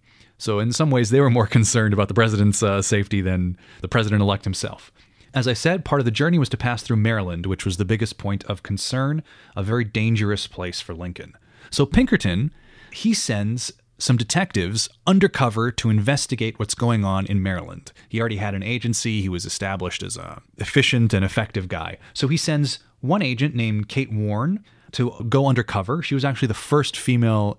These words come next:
agent that he hired. And she took the guise of, like, this rich Southern lady visiting Baltimore, Maryland to kind of infiltrate different secessionist gatherings using a thick Southern accent and posing as a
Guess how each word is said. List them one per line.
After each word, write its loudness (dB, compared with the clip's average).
agent -2
that -4
he -2
hired. -8
And -2
she -2
took -4
the -4
guise -2
of, -2
like, 0
this -4
rich -2
Southern 0
lady -2
visiting 2
Baltimore, 0
Maryland -2
to -2
kind -4
of -6
infiltrate 0
different -2
secessionist -2
gatherings 0
using 0
a 0
thick 0
Southern 2
accent 0
and -2
posing 0
as 0
a -4